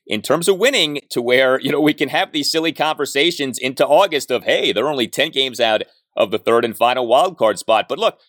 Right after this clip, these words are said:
good for the Nats for doing well here lately. And, you know, it's not like they're just beating up on a bunch of patsies. The Brewers are a team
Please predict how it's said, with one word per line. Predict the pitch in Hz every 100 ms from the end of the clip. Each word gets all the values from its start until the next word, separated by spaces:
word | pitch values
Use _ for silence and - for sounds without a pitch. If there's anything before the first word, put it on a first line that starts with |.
| _
good | - 247
for | 294
the | 247
Nats | 175 160 156 -
for | 131
doing | 120 143 156
well | 135 127
here | 120 113
lately. | 101 101 107 101 _ _ _
And, | 156 165
you | 190
know, | 196 185
it's | 165 -
not | 165 220
like | 208 185 165 156 _
they're | 117 135
just | 131 123 -
beating | 131 143
up | 123 120 -
on | 113
a |
bunch | 98 110 110
of | 117
patsies. | 127 156 165 117 80 - _
The | - 113
Brewers | 104 135 156 170 156
are | 127
a | 120
team | - 123 120